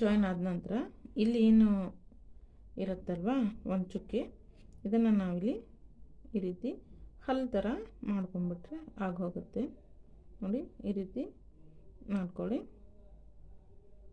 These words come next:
ಈ ರೀತಿ ಇಲ್ಲಿ ಹಲ್ ಥರ ಮಾಡ್ಕೊಂಡ ನಂತರ ಇದನ್ನು ಹಾಗೇನೆ ಇಲ್ಲಿ ಸ್ವಲ್ಪ join ಮಾಡ್ಕೊಂಬಿಡಿ. ಈ ರೀತಿ join ಮಾಡ್ಕೊಂಡ ನಂತರ ಆಗೋಯ್ತು. ಹಾಗೆಯೇ ಇಲ್ಲಿ ಬನ್ನಿ.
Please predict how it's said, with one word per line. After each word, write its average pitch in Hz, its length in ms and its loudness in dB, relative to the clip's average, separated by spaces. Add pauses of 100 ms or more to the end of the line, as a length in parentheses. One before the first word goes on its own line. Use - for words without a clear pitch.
(720)
ಈ - 20 4 (100)
ರೀತಿ 214 260 0
ಇಲ್ಲಿ 226 200 2
ಹಲ್ 208 220 0
ಥರ 202 220 0
ಮಾಡ್ಕೊಂಡ 185 360 -2
ನಂತರ 185 260 -6 (180)
ಇದನ್ನು 220 260 2 (200)
ಹಾಗೇನೆ 254 400 -2 (100)
ಇಲ್ಲಿ 254 160 0 (580)
ಸ್ವಲ್ಪ 233 240 -8 (320)
join 202 300 4
ಮಾಡ್ಕೊಂಬಿಡಿ. 175 480 -4 (180)
ಈ 185 100 -2
ರೀತಿ 175 260 -8 (1200)
join 208 260 4
ಮಾಡ್ಕೊಂಡ 185 340 -2
ನಂತರ 180 200 -6 (460)
ಆಗೋಯ್ತು. 180 480 -6 (2500)
ಹಾಗೆಯೇ 240 360 0 (260)
ಇಲ್ಲಿ 202 260 2
ಬನ್ನಿ. 190 240 2